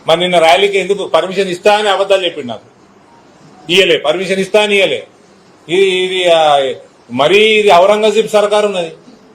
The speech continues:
తెల్-, తెలంగాణ రాష్ట్ర సమితి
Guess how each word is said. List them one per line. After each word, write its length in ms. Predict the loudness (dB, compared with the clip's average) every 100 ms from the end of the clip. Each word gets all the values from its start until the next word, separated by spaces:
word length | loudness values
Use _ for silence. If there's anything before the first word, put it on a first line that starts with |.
| _ _ -20 _ -20 -20 -20 -20 -20 -20 -20 -20 -20 -20 -16 -2
తెల్-, 300 | -2 -2 -2
తెలంగాణ 640 | 0 2 0 -2 -2 0
రాష్ట్ర 300 | 2 0 -2
సమితి 760 | -8 -6 -6 -6 -4 -4 -6